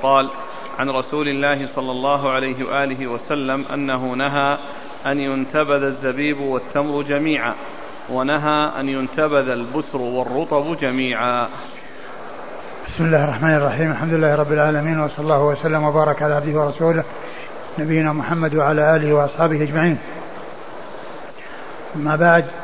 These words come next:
Speaker 2: فيقول الإمام أبو داود السجستاني رحمه الله تعالى: باب في الخليطين. والمقصود من ذلك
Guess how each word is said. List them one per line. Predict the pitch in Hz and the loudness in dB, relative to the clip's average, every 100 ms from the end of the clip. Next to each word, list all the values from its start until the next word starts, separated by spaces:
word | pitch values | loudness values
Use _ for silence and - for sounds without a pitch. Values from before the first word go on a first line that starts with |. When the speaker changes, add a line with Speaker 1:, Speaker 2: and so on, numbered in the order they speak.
| - - - - - - - - - - - - - - - - | -10 -10 -12 -12 -12 -12 -12 -12 -12 -12 -12 -14 -14 -14 -6 2
Speaker 2:
فيقول | 160 151 185 185 | 4 6 8 8
الإمام | 165 165 160 156 | 6 4 4 4
أبو | 147 | 4
داود | 156 170 151 | 6 6 6
السجستاني | - 151 143 175 175 | 0 -4 0 2 4
رحمه | 139 160 | 2 2
الله | 156 156 | 4 4
تعالى: | 147 147 175 165 160 - - - - - - - - - | 6 6 6 6 4 2 -6 -12 -12 -12 -12 -14 -12 -2
باب | 156 170 170 143 | 4 4 4 4
في | |
الخليطين. | 165 160 165 165 175 170 - - - - - - - - - - - - - - - - - | 2 4 4 4 6 6 4 -6 -10 -12 -12 -12 -12 -14 -14 -14 -14 -12 -12 -12 -12 -12 -6
والمقصود | 170 165 - 202 190 | -2 0 4 4 6
من | 175 | 4
ذلك | 175 175 165 170 - | 6 8 8 6 2